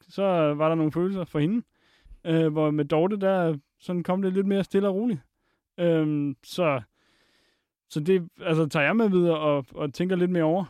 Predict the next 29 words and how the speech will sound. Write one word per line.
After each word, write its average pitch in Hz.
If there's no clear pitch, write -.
at 151
det 151
ikke 170
behøves 190
at 180
være 151
den 156
her 151
store 170
romantiske 160
kærlighed, 165
man 151
ser 165
på 156
filmen, 190
men 160
det 151
også 180
sagtens 185
kan 160
komme 165
meget 185
mere 170
flydende 170
og 131
stille 165
og 156
roligt, 170
egentlig. 151